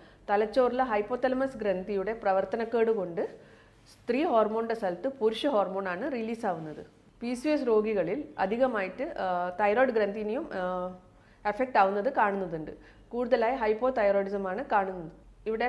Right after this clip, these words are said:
തൈറോയ്ഡ് ഗ്രന്ഥിയുടെ, ആ, പ്രവർത്തനക്ഷമത കുറഞ്ഞു വരുന്നുണ്ട്, ആ, ചേഞ്ചസ് കാണുന്നതാണ്. ആ, ശരീരഭാരം കൂടും, ആ,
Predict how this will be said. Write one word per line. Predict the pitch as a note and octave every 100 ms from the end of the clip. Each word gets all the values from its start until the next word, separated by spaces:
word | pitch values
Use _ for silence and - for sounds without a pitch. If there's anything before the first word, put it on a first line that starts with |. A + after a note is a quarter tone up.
| B3
തൈറോയ്ഡ് | G#3 G#3+ B3+ B3+
ഗ്രന്ഥിയുടെ, | A3+ G#3+ A3+ A3
ആ, | C4 A#3+ F#3+
പ്രവർത്തനക്ഷമത | F#3 G#3 G#3+ G#3+ C4+ - G3 F#3+ G#3+
കുറഞ്ഞു | G#3+ F#3+ A3 A#3+
വരുന്നുണ്ട്, | F3+ E3+ E3 E3+ - - - - - - _
ആ, | F#3 F3+ F3+ F3+ F3+
ചേഞ്ചസ് | G#3 G#3 B3+ B3+
കാണുന്നതാണ്. | G3 F#3 F#3 F3+ F3 G#3 C#4 G#3+
ആ, | F#3
ശരീരഭാരം | G3 F#3+ G3+ G3 F#3+ F#3 G3+
കൂടും, | G3 F3+ F3 F#3 - - - -
ആ, | -